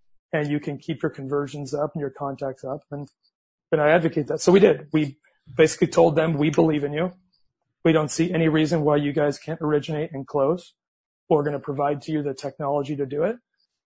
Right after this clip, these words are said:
We're gonna provide you the additional compensation because you're saving us money. And we think we're gonna have a much better experience." And honestly, we were nervous. I mean, every time you do one of these things, you are afraid that you're gonna blow things up.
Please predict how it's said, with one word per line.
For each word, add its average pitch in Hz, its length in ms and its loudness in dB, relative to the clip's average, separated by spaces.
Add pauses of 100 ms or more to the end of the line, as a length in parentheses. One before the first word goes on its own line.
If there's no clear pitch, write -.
We're 160 100 -2
gonna 147 120 -4
provide 143 440 0
you 156 120 -2
the 147 100 -4
additional 139 380 -6
compensation 147 920 -8 (640)
because 147 720 -2
you're 143 80 -8
saving 151 400 -2
us 139 200 -10
money. 143 280 -8 (800)
And 160 160 2
we 151 100 2
think - 260 -6
we're 151 100 4
gonna 147 120 -2
have 143 100 -4
a 147 40 -2
much 147 400 -2
better 143 500 0
experience." 143 720 -4 (760)
And 175 200 4 (120)
honestly, 208 380 6
we 165 120 10
were 190 100 8
nervous. 175 520 2 (120)
I 151 60 -4
mean, 156 120 0
every 175 180 6
time 185 200 2
you 160 80 4
do 156 140 4
one 196 120 6
of 151 60 2
these 143 180 -6
things, 156 340 -6
you 147 260 0 (140)
are 151 80 0
afraid 156 340 2
that 156 80 -2
you're 147 160 0
gonna 143 180 -2
blow 147 260 0
things 135 300 -8
up. 165 360 4